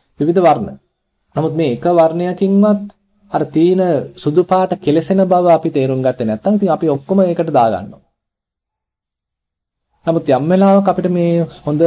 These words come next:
පවිත්‍ර සුදු වර්ණය මතුවලා තියෙනවා නම් දැන් ඉතින් අපි උත්සාහත් වෙන්න ඕනේ ඒක තව තව වර්ධනය කරගන්න. ඒක පවත්ව ගන්න. ඒක ආරක්ෂා කරගන්න.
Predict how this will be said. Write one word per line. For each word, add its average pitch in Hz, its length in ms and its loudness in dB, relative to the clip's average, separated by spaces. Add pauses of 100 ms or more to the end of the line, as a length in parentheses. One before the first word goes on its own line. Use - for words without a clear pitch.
පවිත්‍ර 147 500 0
සුදු 151 260 0
වර්ණය 156 360 0
මතුවලා 143 440 0
තියෙනවා 135 340 -2
නම් 101 140 -6
දැන් 160 200 0
ඉතින් 220 220 2
අපි 190 160 0
උත්සාහත් 165 440 -2
වෙන්න 170 200 -2
ඕනේ 185 160 0
ඒක 175 120 -2
තව 160 180 0
තව 156 220 -2
වර්ධනය 120 420 -2
කරගන්න. 107 340 -6
ඒක 131 160 -6
පවත්ව 139 460 0
ගන්න. 92 200 -6
ඒක 127 180 -6
ආරක්ෂා 131 540 0
කරගන්න. 95 360 -8